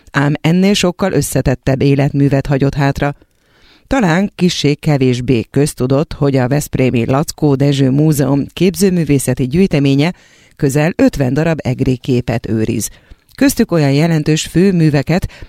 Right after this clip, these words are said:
mint a Szent Kristóf a Balatonnál, vagy a Szivárvány. Ám számos személyes jellegű dokumentum zömében levelek és fényképek is lapulnak a múzeum adattárában.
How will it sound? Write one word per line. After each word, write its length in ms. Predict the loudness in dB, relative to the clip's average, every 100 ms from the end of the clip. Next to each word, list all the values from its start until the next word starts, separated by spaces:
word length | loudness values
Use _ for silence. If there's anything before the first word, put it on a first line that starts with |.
| -2
mint 220 | 0 0
a 80 | -2
Szent 380 | 0 -2 -2
Kristóf 480 | -4 -2 -2 -2 -2
a 80 | -2
Balatonnál, 840 | -2 0 0 0 0 0 0 0 -4 _
vagy 220 | -4 0
a 60 | -2
Szivárvány. 720 | -2 -4 -4 -6 -6 -6 -8 _ -20 -20 -20 -20 _
Ám 200 | -2 0
számos 400 | 0 0 2 2
személyes 560 | 0 0 2 2 2 0
jellegű 300 | 0 0 0
dokumentum 720 | 0 0 2 2 0 0 0
zömében 540 | 0 0 2 2 2
levelek 480 | 2 0 0 0 -2
és 160 | -4 -2
fényképek 640 | -2 -2 -2 -2 -2 -2
is 160 | -2 -2
lapulnak 600 | -2 -2 -2 0 0 0
a 100 | -2
múzeum 560 | 0 -4 -4 -4 -6
adattárában. 1000 | -6 -6 -8 -8 -6 -6 -4 -6 -6 -10